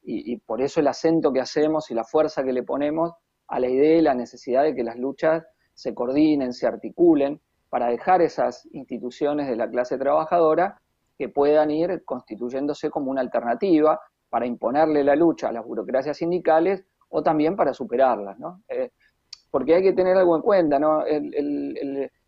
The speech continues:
eh, el peronismo, si bien ha sido un movimiento político que, eh, por su carácter camaleónico, ¿no? De, de, de pasar de ser neoliberal a centroizquierdista,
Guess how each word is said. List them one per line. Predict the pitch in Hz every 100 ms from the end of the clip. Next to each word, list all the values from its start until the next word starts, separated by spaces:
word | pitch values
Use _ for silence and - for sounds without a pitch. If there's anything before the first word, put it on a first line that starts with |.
| _
eh, | 147 135 -
el | 135
peronismo, | 127 135 160 202 175
si | 143 143
bien | 156 160
ha |
sido | 147 160 156
un |
movimiento | 139 131 139 156 156 147 139 135 127
político | 127 147 160 147 120 110
que, | 110 110 - _ _ _ -
eh, | 131 120 -
por | 120 113
su | - 117 107
carácter | 127 131 127 135 117
camaleónico, | 120 120 127 165 160 135 110 110
¿no? | 110 147
De, | 147 113
de, | 110 104
de | 107
pasar | - 104 139 120
de | 117
ser | 131
neoliberal | 123 120 117 117 120 143 147 147
a | 120 110
centroizquierdista, | 113 - 117 120 - 131 135 151 139 - 139 135